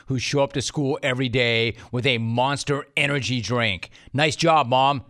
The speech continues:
and Dad, but I'm pretty sure the last thing your maniac child needs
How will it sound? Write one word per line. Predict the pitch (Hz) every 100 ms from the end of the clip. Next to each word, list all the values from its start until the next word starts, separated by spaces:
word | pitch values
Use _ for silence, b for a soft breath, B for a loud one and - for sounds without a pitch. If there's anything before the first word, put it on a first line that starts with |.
| -
and | 113
Dad, | 127 131 147 143 - b b -
but | 139
I'm | 127
pretty | 175 160
sure | - 151 147 139 B B
the | 123
last | 120 139 131
thing | - 143
your | 135 139
maniac | 117 117 139 143 139 135 127
child | - 139 135 123
needs | 120 135 123 117 -